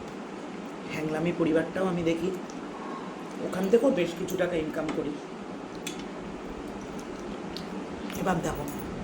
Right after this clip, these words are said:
প্রত্যেকটা জিনিস না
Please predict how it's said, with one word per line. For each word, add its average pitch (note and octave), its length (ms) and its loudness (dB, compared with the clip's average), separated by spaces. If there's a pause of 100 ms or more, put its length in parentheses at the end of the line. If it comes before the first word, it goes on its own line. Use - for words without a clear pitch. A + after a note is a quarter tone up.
(1700)
প্রত্যেকটা A#3 420 10
জিনিস G#3+ 360 6
না B3+ 60 8